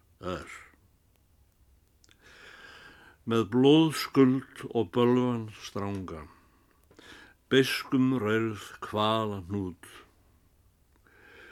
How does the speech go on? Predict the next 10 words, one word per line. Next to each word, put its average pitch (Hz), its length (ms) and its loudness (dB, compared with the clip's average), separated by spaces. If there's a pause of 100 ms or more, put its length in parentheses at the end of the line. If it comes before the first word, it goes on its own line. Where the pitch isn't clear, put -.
(1400)
Áttum 143 340 2
við 120 100 4
greitt 156 560 2
að 135 220 2
ganga, 139 480 0 (1160)
frá 113 140 -4
Guðs 120 640 -2
náð 110 480 -2 (480)
reikin 95 540 -8
út. 95 340 -8